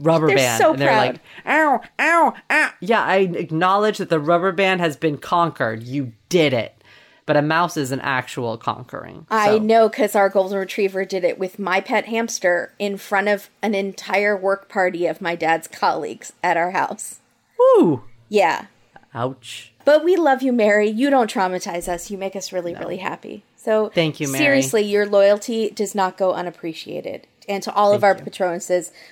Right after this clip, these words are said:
Speaker 2: we could not do this without you. We couldn't do these
Speaker 1: No.
Speaker 2: supersize episodes for everyone else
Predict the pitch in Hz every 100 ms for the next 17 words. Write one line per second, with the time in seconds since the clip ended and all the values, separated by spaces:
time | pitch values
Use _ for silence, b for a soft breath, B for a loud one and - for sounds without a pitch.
0 | B 202 226 196 180 185 175 175 175 165
1 | 160 - - 175 - 196 220 202 196 202
2 | - 190 - 185 190 - 214 - 202 -
3 | - b b b _ 214 185 185 190 190
4 | 185 175 208 -